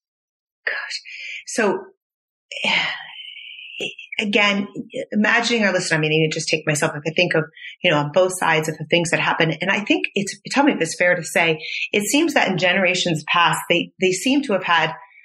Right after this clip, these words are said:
you know, I don't know if this is fair to say, but harder lives than we did, for example, right? Like, there was more immigration into the country. There was more, um, beginnings. There was the Depression. People died younger. Medicine, you know,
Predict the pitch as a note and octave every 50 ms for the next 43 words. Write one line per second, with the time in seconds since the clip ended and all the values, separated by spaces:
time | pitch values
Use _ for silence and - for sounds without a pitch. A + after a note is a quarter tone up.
0 | - - - _ _ _ _ _ - - F3 D#3 D#3 - - F3+ E3+ E3 E3 D#3+
1 | D#3 D#3+ D#3+ D3 D3 - E3 D#3+ D#3 D#3 - D3+ C#3+ C#3+ - - - - - -
2 | - A3 G#3 F#3+ F#3+ F#3 E3+ D#3+ C#3+ C#3+ C3+ C3 - - - C#3 C#3 B2+ B2+ C3
3 | B2+ - - A#2 - - - E3+ C#3+ B2+ C3 B2+ - - - - - - - -
4 | - - C#3+ D3 C3 - - A2+ G2+ - _ _ - - - - - - - -
5 | _ - - _ - - F3 D#3 C3+ C#3+ - F3 F3 F3+ F3 E3+ E3+ D#3+ - E3+
6 | D#3+ D3+ D3 D3+ F3+ E3+ E3+ E3 - - E3+ D#3+ D#3+ E3 D#3+ D#3+ - - E3 E3
7 | D#3+ E3 D#3+ E3 D#3+ - D#3 D#3 - - D3+ D3+ D3 B2 A2 - C3 C3 - -
8 | D3+ D3+ D3+ D3 D3 C#3+ - - D3 C#3 G#2+ G#2 - - - - _ _ _ _
9 | - - D#3 F3 E3+ E3 G#3 G3+ F#3+ F3 E3+ E3+ E3+ D#3 D3+ D#3 C3+ C#3+ C#3 -
10 | - - - - - D#3 D3 - D3+ C3+ - - - G#3 G3 G3 - - - F3+
11 | E3+ E3+ E3 - D#3+ - - B2+ B2+ C3+ C3 C3 C3+ C#3 D#3 F#3 F#3 F#3 F#3 F#3
12 | F3+ F3 F3+ F3 F3 E3+ E3 E3 E3 D#3+ - - D#3+ E3+ E3+ D#3+ E3+ - - B3+
13 | B3 A#3+ G#3+ F#3+